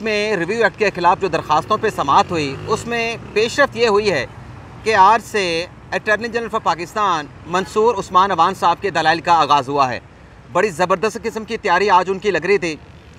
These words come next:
बड़े अहम उन्होंने दलाइल दिए, बड़े अहम उन्होंने कानूनी और आइनी नुकात जो हैं वो भी उठाए और माजी के अदालती फैसलों का हवाला भी दिया।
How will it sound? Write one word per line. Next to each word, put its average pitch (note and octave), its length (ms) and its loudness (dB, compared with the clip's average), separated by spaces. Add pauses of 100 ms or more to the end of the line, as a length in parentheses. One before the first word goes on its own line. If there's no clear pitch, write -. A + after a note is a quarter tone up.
बड़े G3+ 200 2 (260)
अहम F#3 220 0
उन्होंने G3 220 0
दलाइल D#3+ 380 2
दिए, F3 400 -4
बड़े F3+ 160 2
अहम F3+ 260 2
उन्होंने F#3 200 -2
कानूनी F3+ 500 -2
और D#3+ 220 -2
आइनी F3 240 -2
नुकात F#3 380 2
जो E3 120 -8
हैं B2+ 140 -4 (420)
वो F#3 140 0
भी A#3+ 100 -6
उठाए G3+ 320 2
और A#3 120 0
माजी F#3 360 0
के G3+ 100 -4
अदालती F3+ 400 -2
फैसलों F#3 360 -6
का A3+ 120 2
हवाला E3+ 360 2
भी C#3+ 120 -4
दिया। B2 240 -4